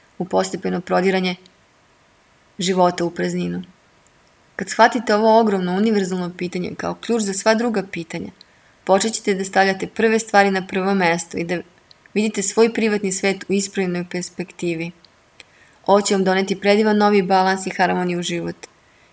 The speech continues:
i voditi vas direktno do vere, znanja o večnom životu Boga,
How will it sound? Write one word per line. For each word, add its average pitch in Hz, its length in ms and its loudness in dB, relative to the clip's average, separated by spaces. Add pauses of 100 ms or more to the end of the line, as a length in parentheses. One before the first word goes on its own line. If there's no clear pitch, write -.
i 196 80 2
voditi 190 300 2
vas 180 140 -4
direktno 196 380 0
do 185 140 -2
vere, 185 360 2 (420)
znanja 180 320 4
o 180 40 -2
večnom 190 360 2
životu 185 400 -2
Boga, 175 380 -2